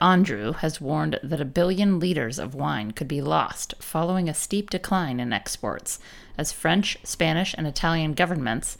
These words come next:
discuss measures to introduce crisis distillation in the summer months of June, July, and August.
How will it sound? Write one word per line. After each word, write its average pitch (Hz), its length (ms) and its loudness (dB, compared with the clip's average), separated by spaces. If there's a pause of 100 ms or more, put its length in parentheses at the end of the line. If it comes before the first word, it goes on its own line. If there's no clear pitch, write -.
(280)
discuss 170 400 0
measures 180 400 2
to - 100 2
introduce 139 560 -2 (200)
crisis - 580 0
distillation - 840 -4 (560)
in 165 120 0
the 151 80 -4
summer 170 260 2
months 139 380 2
of 135 180 -6
June, 175 460 2
July, 120 600 0
and 127 140 -4
August. - 580 -6